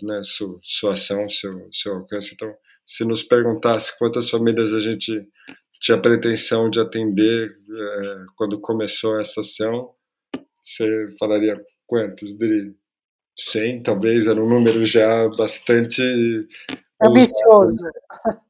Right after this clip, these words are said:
Speaker 1: Exatamente. E, só que hoje a gente tá atendendo quase setecentas famílias, mas não só com cestas básicas, como eu disse, mas levando, é, com as nossas limitações, claro, é, alimentos orgânicos,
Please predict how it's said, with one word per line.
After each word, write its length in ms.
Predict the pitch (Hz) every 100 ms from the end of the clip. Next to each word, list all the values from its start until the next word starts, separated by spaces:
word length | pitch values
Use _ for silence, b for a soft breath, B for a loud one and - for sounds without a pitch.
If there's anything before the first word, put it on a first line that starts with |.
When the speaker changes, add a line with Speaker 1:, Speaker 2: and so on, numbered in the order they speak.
| _ _ _
Speaker 1:
Exatamente. 1040 | 107 98 101 104 110 113 104 98 95 - _ _ _ _ _ _
E, 840 | 101 101 101 101 101 98 98 98 98
só 220 | 95 110
que 140 | 107 110
hoje 220 | 104 104
a 60 | 104
gente 280 | 113 107 -
tá 160 | 117
atendendo 360 | 113 120 117 113
quase 360 | - 110 110 -
setecentas 680 | - 113 104 - 113 113 107
famílias, 500 | - 107 107 113 110
mas 260 | - 107 104
não 160 | 113 120
só 200 | - 120
com 80 |
cestas 380 | - 117 - 110
básicas, 480 | 101 104 110 - 107
como 220 | - 107
eu 40 | 95
disse, 280 | 110 110 - B B B _
mas 260 | 104 104 98
levando, 1000 | 104 95 104 104 104 110 104 101 95 90 _ _ _ _ _ _ 101
é, 180 | 92 90
com 80 | -
as 100 | 101
nossas 320 | 113 104 107 98
limitações, 680 | 107 107 101 98 117 107 -
claro, 440 | - 104 107 110 113 113
é, 560 | 101 98 95 95 _ 104
alimentos 400 | 110 107 98 -
orgânicos, 920 | 101 95 110 113 110 101 104 101 -